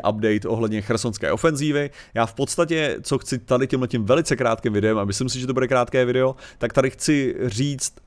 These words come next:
ne, co se přesně děje, protože nebudete tomu věřit, úplně nevíme, ale chci spíš zase mluvit o tom, proč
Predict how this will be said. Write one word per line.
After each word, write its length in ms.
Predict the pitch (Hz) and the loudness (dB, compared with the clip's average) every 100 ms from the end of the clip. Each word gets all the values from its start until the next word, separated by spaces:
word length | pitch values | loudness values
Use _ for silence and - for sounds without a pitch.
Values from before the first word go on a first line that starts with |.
| - | -8
ne, 460 | 120 135 143 156 151 | -2 0 2 0 -4
co 140 | 131 | -4
se 100 | 143 | -2
přesně 340 | - 139 123 | -2 -4 -4
děje, 280 | 98 92 131 151 | -2 -4 -4 -8
protože 440 | 123 104 107 101 - | -10 -2 -2 -2 -2
nebudete 320 | 117 120 107 | 2 4 4
tomu 160 | 101 98 | 0 2
věřit, 400 | 135 151 151 - _ _ | 2 2 -2 -10 _ _
úplně 320 | 113 101 98 | -12 -6 -4
nevíme, 440 | 95 123 156 165 180 - - | -2 0 0 0 -2 -8 -12
ale 200 | - 120 | 0 2
chci 160 | 120 - | 2 0
spíš 280 | - 170 147 | -2 -2 0
zase 220 | 139 147 | 2 2
mluvit 300 | 135 135 135 | 2 4 4
o 100 | 113 | 2
tom, 400 | 104 107 98 110 - - _ | 2 2 2 -4 -10 -20 _
proč 460 | 127 135 - - | 4 4 2 -8